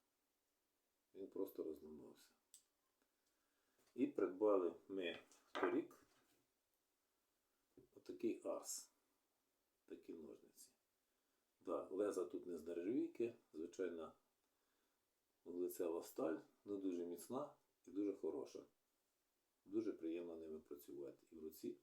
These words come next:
лежать дуже добре вони. Що я ще хочу сказати?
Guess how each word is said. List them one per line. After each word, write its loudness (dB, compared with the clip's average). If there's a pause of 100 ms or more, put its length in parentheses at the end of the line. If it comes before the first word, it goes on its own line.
лежать -6 (200)
дуже -6 (960)
добре -2
вони. -10 (1500)
Що -4
я 4
ще 0
хочу -4
сказати? -6